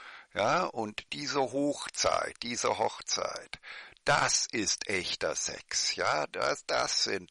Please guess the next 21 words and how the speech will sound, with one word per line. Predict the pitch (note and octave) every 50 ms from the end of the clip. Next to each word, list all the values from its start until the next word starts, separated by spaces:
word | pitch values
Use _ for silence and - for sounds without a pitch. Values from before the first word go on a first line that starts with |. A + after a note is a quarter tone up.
| _ -
totale | - G2+ - _ _ - - A#2 B2 B2 A#2+ A#2+ A2+ G#2+ G#2+ -
Orgasmen, | - F#2+ F#2 - G#2+ G#2+ G2+ - - - - E2+ F2 E2+ _ -
bildhübsche | - C#3 C#3+ D3 D3 C#3 B2 - - - B2+ - - - - A2+ G#2+ G2 G2 G#2+ A2 - - - - - - - - - _
junge | - G2+ A#2+ A#2+ B2+ C3 C3 B2 A#2+ A2+ G#2+ G2
Frauen | - - - - G2+ G#2+ A#2 B2 A#2 A2 A2 A2+ - -
kommen, | - A#2 A#2+ B2 A#2+ A#2 A#2 A#2 A2+ A2+ A2+ A2+ A2 A2 A2 A#2 -
äh, | - - -
äh, | - A#2+ - - - A2+ A#2 - F#2+ F#2+ G2 G2 - - G2 G2+ G#2+ G2+
sozusagen | G2 - G#2+ G#2+ - - - A2 G2 - G#2 G2 F#2+ F#2+ G2 G2 G2+ G2 F#2+
und | G2+ G2+ G2+ G2+ G2+ G2+ - - - - - - - - -
wollen | - - A2+ A#2 A#2+ A#2+
letztendlich, | A2 A2 A2+ - - - - A#2 A#2+ A#2 A#2 - - B2 B2 A2 - - - B2
äh, | B2+ A#2 A2 A2
und, | A2 - G#2+ G#2+ G2+ A2
und, | A2 G#2+ G#2+
und, | A2 G#2+ G#2+ G#2 G#2+ G#2
und | A2+ A#2 A2+ A2 A2+ A2 G2+
bekommen | - - - - - B2 B2 B2+ B2+ B2
ihr | A2+ A2+ A2+ -
erstes | B2 B2 A#2+ - - - - A2 - - -
Kind | - C#3+ C#3 C3 D3 E2 D#2+ D2+ -